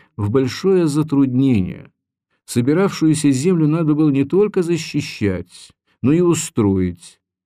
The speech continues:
а готовых средств и пригодных орудий устроения недоставало. Московские собиратели были застигнуты врасплох собственными успехами,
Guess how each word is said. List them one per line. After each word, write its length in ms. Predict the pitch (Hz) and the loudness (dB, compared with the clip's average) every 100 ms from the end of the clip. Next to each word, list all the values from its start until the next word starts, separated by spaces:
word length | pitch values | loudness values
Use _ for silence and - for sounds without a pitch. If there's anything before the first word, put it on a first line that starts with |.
| _ _ | _ _
а 100 | 135 | -2
готовых 400 | 151 185 180 170 | 0 2 2 0
средств 680 | 165 185 214 208 - - - | -2 -2 -2 -2 -10 -16 -8
и 120 | - - | -4 -2
пригодных 500 | 127 120 110 - 135 | 0 0 0 0 0
орудий 520 | 139 127 107 101 101 | 2 2 2 0 -2
устроения 840 | 110 - 107 101 95 95 95 113 - | -4 -4 -2 0 0 -2 -6 -10 -4
недоставало. 920 | 147 202 226 - 113 107 113 110 123 - _ _ _ _ - | -2 0 -2 -2 -2 -2 -2 -6 -8 -16 _ _ _ _ -2
Московские 580 | 147 180 - 214 - 196 | 0 0 0 -2 0 -2
собиратели 540 | 175 170 208 - 143 | 0 0 0 0 0
были 420 | 143 185 180 165 160 _ - | 2 2 2 2 -2 _ -6
застигнуты 720 | 123 160 156 196 175 165 165 | 0 0 0 -2 0 2 2
врасплох 880 | 151 156 156 - 170 185 139 - _ | 2 0 -2 -4 2 2 0 -4 _
собственными 840 | - - 160 151 - - 123 123 123 | -8 -2 0 0 -4 -2 0 2 0
успехами, 800 | 127 - - 135 127 - - - | -2 -6 -2 0 0 -4 -12 -14